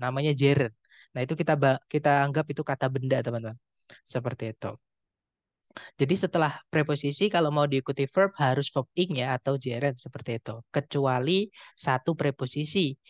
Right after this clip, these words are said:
yaitu preposisi to. Nah, kalau preposisi to itu boleh diikuti verb satu, teman-teman. Tapi cuman to ya, selain to nggak boleh verb satu, harus verb ing. Nah, kemudian contoh untuk keterangan yang dibuat dari preposition plus noun ini.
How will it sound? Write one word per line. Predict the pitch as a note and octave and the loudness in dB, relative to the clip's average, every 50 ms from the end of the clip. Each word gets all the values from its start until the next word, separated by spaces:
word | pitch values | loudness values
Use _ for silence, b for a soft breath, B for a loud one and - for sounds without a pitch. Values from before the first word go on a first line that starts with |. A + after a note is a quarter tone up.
| B B B B B | B B B B B
yaitu | D3 D3 C3+ B2+ C3+ C#3+ - E3+ | 2 4 4 4 2 0 -2 0
preposisi | - D#3+ D#3 D#3 - D3 C#3+ - C#3+ C3 - C#3 C3+ - - | 0 0 0 0 -2 -4 -4 -4 -6 -6 -4 -4 -6 -4 -2
to. | D3 C3 A#2+ B2 B2+ _ _ _ _ _ _ B B B B | -4 -2 -2 -4 -8 _ _ _ _ _ _ B B B B
Nah, | - D3 C#3+ - | -2 0 2 4
kalau | F3 F#3 F3 | 4 2 4
preposisi | - G3 F#3+ G3 G3 G3 G#3 G3+ G3 G#3 G3 | 4 2 2 2 2 2 2 2 4 2 2
to | - G#3 G3+ | 4 4 4
itu | G#3 G3+ A#3 | 4 2 0
boleh | G#3 E3+ D3+ C#3 C#3+ E3 F#3+ G3 | 0 2 4 4 4 4 2 2
diikuti | D#3+ D3+ D3 D3 - D#3+ - F3 | 2 0 0 -2 -4 -6 -8 -6
verb | - - E3 - | -6 -6 -6 -4
satu, | - - D3 D3 - - D3+ C#3 | -2 -2 -2 -2 0 0 0 0
teman-teman. | C#3+ C3+ C3 B2+ A#2+ B2+ C3+ - - | 0 -2 -4 -4 -6 -8 -10 -6 -2
Tapi | - C#3+ - F#3+ - | -2 -2 -2 -2 -2
cuman | - E3+ D#3 D3 C#3+ C#3+ C#3 - | -2 0 0 0 0 -2 -2 0
to | - F#3+ F3 | 2 4 4
ya, | C3+ B2 C#3+ | 4 4 2
selain | F#3 - - C#3+ C3+ C3+ C3 C3 | 0 -4 -4 -2 0 0 0 -2
to | C3+ - F#3 G3 | -2 0 0 2
nggak | E3+ C#3 B2 B2 | 2 0 0 0
boleh | C3 B2+ C3+ C#3+ | 0 0 0 0
verb | - - B2+ - | -2 -4 -8 -6
satu, | - C3 B2 - - C3 B2 C3+ | -6 -6 -6 -6 -8 -10 -8 -6
harus | B2+ C3 C3+ C3+ - | -6 -6 -6 -6 -6
verb | - B2+ - _ D#3+ | -8 -8 -6 _ -4
ing. | D#3 C3+ B2 - _ _ _ _ _ _ _ _ _ _ _ _ _ _ _ _ _ _ - B B B B B _ _ _ _ _ _ _ _ _ D3 | -2 -2 -4 -8 _ _ _ _ _ _ _ _ _ _ _ _ _ _ _ _ _ _ -20 B B B B B _ _ _ _ _ _ _ _ _ -2
Nah, | D3 D3 | 0 0
kemudian | - D#3+ D#3+ G#3 B3 A#3 | 2 4 4 4 4 4
contoh | - G3+ G3 F#3+ F#3+ A3 A3+ A#3 | 4 4 4 4 4 2 2 4
untuk | G#3+ G3 G3 F#3+ F#3+ - A3+ - _ _ _ - | 4 2 2 2 2 0 0 0 _ _ _ -4
keterangan | F#3+ - - F3 E3+ D#3+ D#3+ F3+ G3+ | -4 -2 0 0 0 2 0 0 0
yang | G#3 G3+ F#3+ F#3 F3+ | 2 2 2 2 2
dibuat | D#3+ D#3 C#3 C3 C3+ C#3+ E3 F#3 - - | 0 -2 -2 -2 0 2 2 2 2 2
dari | C#3+ C3+ C#3 D#3+ | 0 0 0 0
preposition | E3 - E3 D#3 - - D3 - D3+ D3 - - D#3 D3+ D3+ | -2 -2 -4 -4 -2 -4 -6 -4 -6 -6 -4 -4 -6 -4 -2
plus | D3 C#3 - - D3+ | -4 -4 -4 -4 -4
noun | C#3 C#3 C3+ C3 | -2 -2 -2 -4
ini. | C3 B2+ B2+ B2 B2 | -4 -6 -6 -8 -10